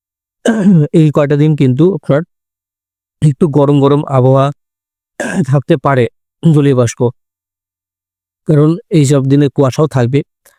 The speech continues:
এই ঠান্ডা বায়ু এখন গরম বায়ু, এই ঠান্ডা বায়ু গরম বায়ু সংমিশ্রণে এসে কিন্তু কুয়াশা উৎপন্ন করবে বন্ধুরা, এইভাবে কুয়াশা উৎপন্ন হয়। তাছাড়া কলকাতার দিকেও কিন্তু আপনার হালকা এরকম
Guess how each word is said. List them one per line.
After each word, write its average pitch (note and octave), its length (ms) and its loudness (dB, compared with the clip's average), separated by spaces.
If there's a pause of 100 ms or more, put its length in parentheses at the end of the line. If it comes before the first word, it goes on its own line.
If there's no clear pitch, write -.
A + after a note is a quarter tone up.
(220)
এই C3+ 80 0
ঠান্ডা C#3+ 360 0
বায়ু E3 220 2 (880)
এখন C#3 180 2
গরম B2+ 300 2
বায়ু, A#2 180 -2 (480)
এই B2+ 80 -10
ঠান্ডা C#3 280 0
বায়ু E3 180 2
গরম D3 260 0
বায়ু D3 140 2
সংমিশ্রণে C#3 600 0
এসে B2+ 220 0
কিন্তু B2 320 -2 (420)
কুয়াশা C#3 240 0
উৎপন্ন A#2+ 400 0
করবে A#2+ 260 0
বন্ধুরা, A2+ 340 -4 (800)
এইভাবে E3 480 0
কুয়াশা D3 320 -2
উৎপন্ন B2+ 420 0
হয়। B2 180 0 (1120)
তাছাড়া D3+ 300 0
কলকাতার D3 360 0
দিকেও C3+ 220 0
কিন্তু C3+ 280 0
আপনার B2+ 220 0 (320)
হালকা D#3+ 320 0 (100)
এরকম C3+ 280 0